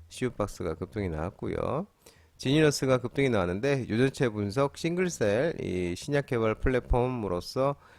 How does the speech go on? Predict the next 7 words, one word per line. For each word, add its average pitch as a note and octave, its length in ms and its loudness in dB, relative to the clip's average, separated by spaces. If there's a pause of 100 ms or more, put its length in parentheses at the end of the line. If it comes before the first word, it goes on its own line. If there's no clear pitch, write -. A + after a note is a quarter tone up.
(200)
이 F2+ 560 -2
지속 A#2+ 280 -6
부각이 G#2+ 260 0
되면서 E2+ 680 -4
지니너스도 G2+ 680 -4
급등이 G2 260 -6
나왔습니다. D2+ 680 -8